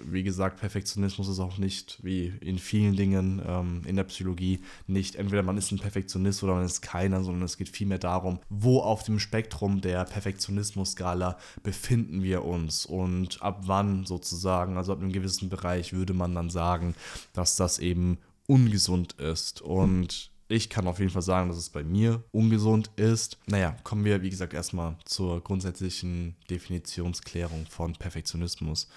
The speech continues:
Also Perfektionismus ist grundsätzlich erstmal eine Schutzstrategie, bei der man die Messlatte für sich selbst so hoch legt und die Dinge immer versucht, perfekt zu machen,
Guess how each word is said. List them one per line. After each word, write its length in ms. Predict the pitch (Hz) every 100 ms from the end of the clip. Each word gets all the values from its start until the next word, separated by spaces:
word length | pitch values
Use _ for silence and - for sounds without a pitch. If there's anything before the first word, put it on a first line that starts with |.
| - - - -
Also 140 | 95
Perfektionismus 1000 | 98 110 113 - 107 113 - 104 104 101
ist 640 | - 95 95 - - - - _ _ _
grundsätzlich 540 | 95 110 104 104 - -
erstmal 440 | 95 98 107 95
eine 340 | - 92 92 90 -
Schutzstrategie, 1080 | - - 156 - - - 156 - 120 - 110 -
bei 100 | 101
der 220 | 113 120
man 220 | 131 123
die 100 | 117
Messlatte 420 | 120 131 131 -
für 160 | 117 120
sich 160 | 117
selbst 380 | - 120 117 -
so 160 | - 127
hoch 420 | - - 151 -
legt 440 | 101 98 110 -
und 240 | - 113 107
die 160 | 107
Dinge 220 | 104 131 131
immer 200 | 131 127
versucht, 400 | - 110 113 -
perfekt 480 | 117 104 - 160
zu 140 | - 104
machen, 380 | 95 95 107